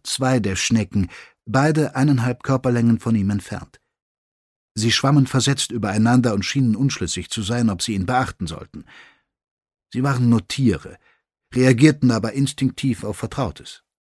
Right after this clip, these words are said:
In der Vitrine des Händlers hatten sie einen unerträglichen Gestank abgesondert. Zum Glück,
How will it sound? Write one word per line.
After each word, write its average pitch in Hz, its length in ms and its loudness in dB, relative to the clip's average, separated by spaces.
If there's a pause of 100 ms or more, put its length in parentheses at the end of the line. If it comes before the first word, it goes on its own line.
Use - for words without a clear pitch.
(680)
In 131 120 6
der 139 100 8
Vitrine 175 400 4
des 147 220 2
Händlers 160 420 4
hatten 156 300 2
sie 139 180 4
einen 127 240 4
unerträglichen 131 720 -2
Gestank 123 420 -4
abgesondert. 90 840 -6 (300)
Zum 87 240 -4
Glück, 110 360 0